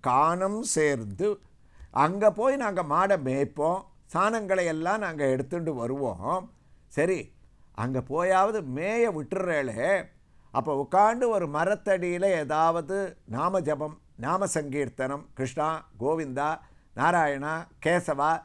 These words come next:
ஏதாவது உட்கார்ந்து ஒரு ரெண்டு நிமிஷம் ஜபிச்சது உண்டா? ஏதாவது தியானம் பண்ணது உண்டான்னா, கிருஷ்ணா, நீ கேட்குற கேள்வியெல்லாம் பெரிய பெரிய கேள்வியா இருக்கு. அங்க போய் உட்காருவோம். உட்கார்ந்து இந்த நாம ஜபம்,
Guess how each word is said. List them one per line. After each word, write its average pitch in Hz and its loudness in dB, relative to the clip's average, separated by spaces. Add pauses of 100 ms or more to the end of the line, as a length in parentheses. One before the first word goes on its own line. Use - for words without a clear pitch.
(320)
ஏதாவது 208 4
உட்கார்ந்து 208 2
ஒரு 196 2
ரெண்டு 180 0
நிமிஷம் 202 -4
ஜபிச்சது 160 -2
உண்டா? 135 -4 (420)
ஏதாவது 196 4
தியானம் 196 2
பண்ணது 165 -2
உண்டான்னா, 120 -6 (140)
கிருஷ்ணா, 135 -6
நீ 170 -4
கேட்குற 175 -4
கேள்வியெல்லாம் 170 -2
பெரிய 156 -2
பெரிய 151 -4
கேள்வியா 165 -2
இருக்கு. 151 -4 (320)
அங்க 101 -6
போய் 185 -2
உட்காருவோம். 185 -2 (380)
உட்கார்ந்து 190 -2
இந்த 156 -6
நாம 160 -4
ஜபம், 190 -2